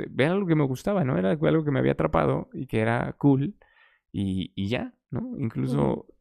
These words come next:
Speaker 1: hasta como decía al-, hace poquito que se volvió a poner de moda el, el Pokémon,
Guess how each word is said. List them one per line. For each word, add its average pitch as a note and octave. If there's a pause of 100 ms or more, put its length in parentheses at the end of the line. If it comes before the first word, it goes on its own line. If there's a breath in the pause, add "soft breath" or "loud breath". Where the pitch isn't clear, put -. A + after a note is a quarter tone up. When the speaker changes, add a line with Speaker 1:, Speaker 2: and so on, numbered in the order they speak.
(180)
Speaker 1:
hasta A2
como G#2+
decía B2+
al-, A#2
hace A#2+
poquito A#2
que G2
se -
volvió G#2+
a -
poner A2+
de A#2
moda A2+
el, G2
el G2
Pokémon, A2